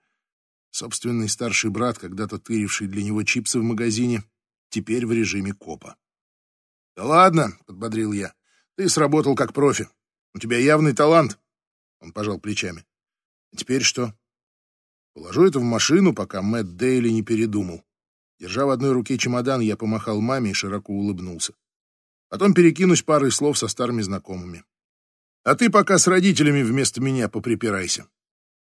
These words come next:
У Кевина глаза от ужаса расширились. «Господи, нет,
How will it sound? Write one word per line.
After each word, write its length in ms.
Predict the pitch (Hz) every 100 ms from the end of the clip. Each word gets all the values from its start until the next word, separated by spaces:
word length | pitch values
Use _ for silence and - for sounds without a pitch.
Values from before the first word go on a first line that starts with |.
| -
У 60 | -
Кевина 340 | 131 139 123
глаза 380 | 101 127 123 117
от 120 | 90
ужаса 300 | 98 92 -
расширились. 600 | 95 95 - 104 87 101
«Господи, 480 | 101 165 - - 90
нет, 360 | 110 156 180